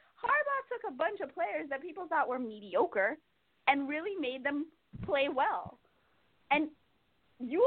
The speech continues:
allow that G M to ruin that. Your, the owners clearly don't care <laughs> about the, their, their, their fans, the team, nobody.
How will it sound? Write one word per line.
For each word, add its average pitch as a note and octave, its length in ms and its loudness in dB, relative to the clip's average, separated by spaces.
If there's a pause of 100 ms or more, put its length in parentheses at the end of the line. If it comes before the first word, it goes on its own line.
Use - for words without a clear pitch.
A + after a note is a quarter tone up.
allow D#4 280 4
that C#4+ 200 -2
G C4+ 200 -4
M C#4 160 -2
to E4 80 -4
ruin A#3+ 460 4
that. E3 240 0 (880)
Your, D4 300 0
the C4+ 140 6
owners F4+ 440 4
clearly E4+ 300 -4
don't A#3+ 260 -4
care F4+ 200 -6
<laughs> - 160 -8
about C#4+ 240 2
the, C#4+ 240 0 (300)
their, A3+ 220 -4 (120)
their, G#3 300 -6 (100)
their F#3+ 200 -4
fans, D4 440 -2 (280)
the - 160 -16
team, E4 380 -2
nobody. A3+ 420 0